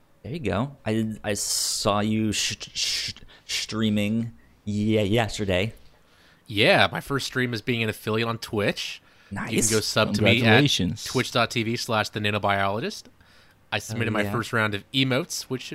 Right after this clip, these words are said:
Speaker 2: hopefully be approved soon. And they are
Speaker 1: That's
Speaker 2: all
Speaker 1: fantastic.
Speaker 2: corgi-based.
Speaker 3: Of course.
Speaker 1: That's fantastic.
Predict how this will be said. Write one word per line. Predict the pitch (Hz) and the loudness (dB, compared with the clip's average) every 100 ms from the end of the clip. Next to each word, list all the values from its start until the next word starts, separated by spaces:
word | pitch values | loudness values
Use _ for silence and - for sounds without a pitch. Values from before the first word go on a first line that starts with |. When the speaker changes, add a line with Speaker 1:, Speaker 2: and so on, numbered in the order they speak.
| - | -10
Speaker 2:
hopefully | 127 139 151 | -8 -6 -6
be | 160 | -6
approved | - 175 175 | -6 -6 -6
soon. | 226 285 107 101 _ _ _ _ _ _ _ _ - | -8 -6 -8 -12 _ _ _ _ _ _ _ _ -10
And | 113 | 0
they | 113 | 4
are | 110 | 4
Speaker 1:
That's | - | 4
Speaker 2:
all | 113 110 | 2 0
Speaker 1:
fantastic. | - - 110 | -2 -4 -2
Speaker 2:
corgi-based. | 101 95 90 87 - - - - _ _ _ - - | -2 -2 -2 -2 -8 -16 -20 -20 _ _ _ -18 -10
Speaker 3:
Of | 98 - | -8 0
course. | 104 82 - - - | 0 0 -4 -16 -8
Speaker 1:
That's | 76 92 - | -6 -6 -8
fantastic. | - 87 87 87 - 95 - - - - | -4 -2 0 0 0 -2 -4 -4 -6 -10